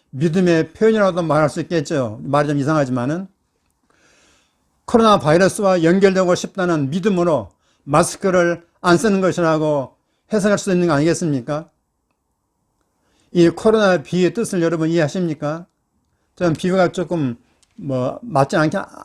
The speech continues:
안 맞긴 하지만은 그러나 좀 비슷한 맥락이 있다, 그 말씀이죠. 여러분, 우리 하나님은 어디나 다 계십니다.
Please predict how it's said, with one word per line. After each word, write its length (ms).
안 220
맞긴 300
하지만은 680
그러나 260
좀 160
비슷한 680
맥락이 340
있다, 200
그 40
말씀이죠. 760
여러분, 480
우리 160
하나님은 640
어디나 340
다 120
계십니다. 640